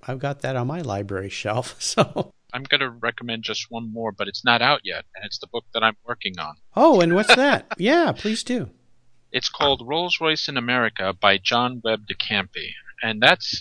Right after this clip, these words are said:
Speaker 2: a book that talks about the American Rolls-Royce. A lot of people don't know that Rolls-Royce had a factory in Springfield, Massachusetts.
Speaker 1: Mm,
Speaker 2: And the
Speaker 1: yes.
Speaker 2: cars were made here,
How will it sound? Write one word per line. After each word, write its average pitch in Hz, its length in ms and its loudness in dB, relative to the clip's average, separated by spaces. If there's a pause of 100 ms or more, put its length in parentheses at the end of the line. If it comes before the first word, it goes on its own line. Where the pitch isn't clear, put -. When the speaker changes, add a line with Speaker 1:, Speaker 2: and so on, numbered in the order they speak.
(160)
Speaker 2:
a 123 100 0 (120)
book 131 160 -8 (460)
that 104 380 2 (300)
talks - 280 -2
about 104 420 -2 (360)
the 110 100 -4
American 110 640 4
Rolls-Royce. 95 640 -8
A - 40 -8
lot 104 140 -2
of 113 80 -6
people 107 240 -6
don't 101 300 -8
know 107 300 -2
that 92 300 0 (220)
Rolls-Royce 107 400 -2
had 98 140 2
a 92 40 -10
factory 131 440 0
in 92 80 -12
Springfield, 95 600 -12
Massachusetts. - 840 -6
Speaker 1:
Mm, 123 420 -4
Speaker 2:
And 107 220 -4
the 120 80 -4
Speaker 1:
yes. - 40 -6
Speaker 2:
cars 110 300 6
were 101 160 -10
made 101 200 0
here, 120 360 2